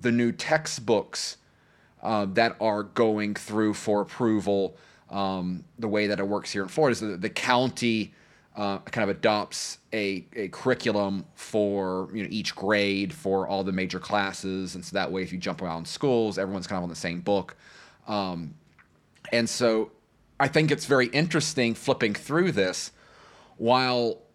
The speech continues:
some of the historical examples of, you know, racism, right, you know, uh, uh, uh,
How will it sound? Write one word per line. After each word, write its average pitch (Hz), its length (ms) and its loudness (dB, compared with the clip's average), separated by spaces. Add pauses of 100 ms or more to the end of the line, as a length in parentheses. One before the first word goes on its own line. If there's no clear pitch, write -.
(120)
some 156 580 2
of 120 380 0
the 113 140 2
historical 117 1300 0 (440)
examples 107 1000 0
of, 104 720 -2
you 107 100 -2
know, 92 220 -2 (120)
racism, 101 840 0 (420)
right, 110 180 2
you 104 40 -4
know, 104 120 -2 (300)
uh, - 60 -4
uh, 110 420 0
uh, 90 220 -6